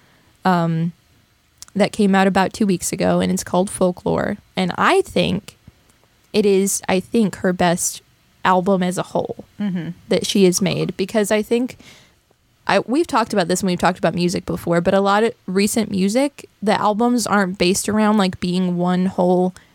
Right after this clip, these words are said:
Speaker 1: thing to be listened to together like they
Speaker 2: Mm-hmm.
Speaker 1: used to be when you'd have to buy, like, C Ds and stuff. It's more singles that they would release and then a whole body of work. But this feels like an album that is meant to be listened to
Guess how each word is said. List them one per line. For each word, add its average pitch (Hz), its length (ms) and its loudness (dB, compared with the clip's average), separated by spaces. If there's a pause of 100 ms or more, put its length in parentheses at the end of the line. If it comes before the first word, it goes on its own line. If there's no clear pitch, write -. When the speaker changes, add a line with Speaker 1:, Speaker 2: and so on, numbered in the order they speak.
(200)
Speaker 1:
thing 190 480 0
to - 120 -6
be 190 120 0
listened 190 380 0
to 196 140 -2
together 208 600 0 (220)
like 214 160 0
they 185 80 2
Speaker 2:
Mm-hmm. 180 80 2
Speaker 1:
used 202 140 0
to 226 80 2
be 220 140 4
when 208 140 2
you'd 175 180 0
have 190 200 -2
to 190 80 -4
buy, 175 200 0
like, 185 200 2
C 208 180 0
Ds 214 240 2
and 233 160 2
stuff. 269 340 0 (320)
It's 190 220 -4
more 196 320 2
singles 208 600 2
that 185 100 0
they 185 120 2
would 185 140 2
release 185 600 0
and 190 200 2
then 180 300 2 (320)
a 175 80 2
whole 190 160 0
body 180 340 2
of 180 120 -2
work. 180 400 0 (400)
But 220 220 -2
this 302 260 0
feels 285 320 0
like 233 380 0 (300)
an 220 220 2
album 208 420 2
that 190 140 0
is 190 140 -2
meant 196 220 0
to - 100 -12
be 180 120 0
listened 180 440 -2
to 165 420 -4